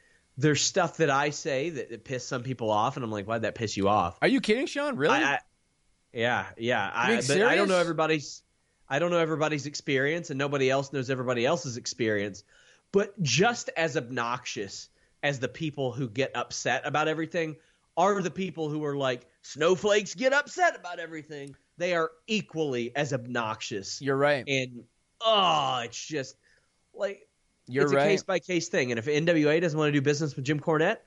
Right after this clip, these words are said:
Speaker 1: that's their business.
Speaker 2: Yeah, I agree. I agree. I mean, again, um, uh, I guess good on them for allowing him to, or, you know, positioning it as a resignation. Good on them for that.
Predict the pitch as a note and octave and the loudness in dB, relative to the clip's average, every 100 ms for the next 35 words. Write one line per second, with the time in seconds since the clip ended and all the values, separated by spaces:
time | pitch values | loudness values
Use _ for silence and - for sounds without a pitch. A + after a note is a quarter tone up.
0 | _ _ _ _ F3 - C4 A#3+ D#4+ C#4 | _ _ _ _ -6 2 2 4 2 0
1 | D#3+ - - _ _ - _ _ _ F#3 | -4 -6 -14 _ _ -20 _ _ _ 0
2 | G3+ G3 G3 G3 E3+ C3 C3 C3+ A2+ B2+ | 2 2 4 4 4 2 4 4 2 2
3 | B2 B2 A#2+ G#2+ A#2+ B2 B2 A2+ G#2+ G#2 | 2 0 0 0 0 0 0 -2 -2 -2
4 | G2 G2+ F#2 G2+ G2 B2+ D3 B2+ C#3+ C#3 | -4 -6 -8 -8 -4 -2 -2 0 0 2
5 | A#2+ A2+ A#2 A2+ A2 G2 F#2 F#2+ G2+ G2 | 2 0 0 -2 -2 -2 -2 -2 -4 -6
6 | G#2+ G2+ F#2 G2+ G2 E2 F#2+ F#2 G2+ F#2 | -6 -6 -6 -6 -6 -6 -8 -8 -10 -8
7 | G2 G#2 G2+ G#2 G#2 F#2+ F#2 F#2+ F#2+ F2+ | -8 -8 -8 -8 -6 -8 -8 -8 -10 -8
8 | F2 F2+ F#2+ - B2 C3 _ _ _ A2 | -10 -10 -8 -8 -8 -10 _ _ _ -6
9 | G#2+ G#2 G2+ - F2+ E2+ A2 | -4 -4 -6 -8 -8 -6 -8